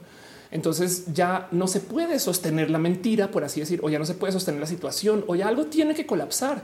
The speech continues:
Eh, vamos a las recesiones económicas anteriores. En el dos mil ocho se prestó demasiado dinero sin tener garantía alguna para que la gente comprara bienes raíces y, y ya, ya era insostenible,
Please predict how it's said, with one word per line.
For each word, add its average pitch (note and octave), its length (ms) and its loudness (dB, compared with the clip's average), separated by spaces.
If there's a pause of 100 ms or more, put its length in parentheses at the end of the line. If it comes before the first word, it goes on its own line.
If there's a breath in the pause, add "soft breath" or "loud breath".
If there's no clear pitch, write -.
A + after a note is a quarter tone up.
(760 loud breath)
Eh, C#3 160 -6 (120)
vamos G3 340 4
a G#3 220 4
las D#3 220 2
recesiones D#3+ 400 0
económicas E3 340 -2
anteriores. G#3 380 0
En D3 80 -2
el C#3+ 60 -2
dos D3 120 -2
mil E3+ 160 2
ocho B3+ 380 2
se - 140 -2
prestó F3 360 -2
demasiado A#3 720 2
dinero A3+ 420 2 (380 loud breath)
sin F3 280 0
tener D#3+ 220 0
garantía F3 380 2
alguna F3+ 460 4
para D#3 180 -2
que D#3 80 -4
la C#3+ 60 -2
gente D3 240 -4
comprara D3+ 360 0
bienes E3+ 240 2
raíces F#3 500 0
y, C#3+ 80 -6
y C3+ 200 -8
ya, C3+ 240 -2
ya C#3+ 180 2
era F3+ 200 2
insostenible, D3 560 0